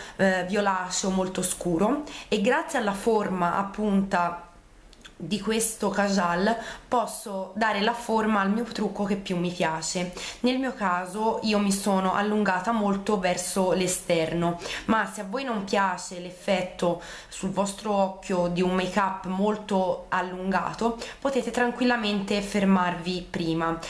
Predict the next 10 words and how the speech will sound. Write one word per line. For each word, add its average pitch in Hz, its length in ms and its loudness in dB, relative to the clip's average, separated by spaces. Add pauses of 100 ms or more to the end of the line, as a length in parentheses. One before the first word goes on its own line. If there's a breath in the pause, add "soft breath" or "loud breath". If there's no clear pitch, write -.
(140 loud breath)
Come 220 220 2
vedete, 269 420 2
delimito 196 520 4
anche 196 600 2
la 180 140 2
parte 185 460 -2
superiore, 180 800 0 (340 loud breath)
eh, 170 300 2
del 185 240 0
trucco 254 640 -4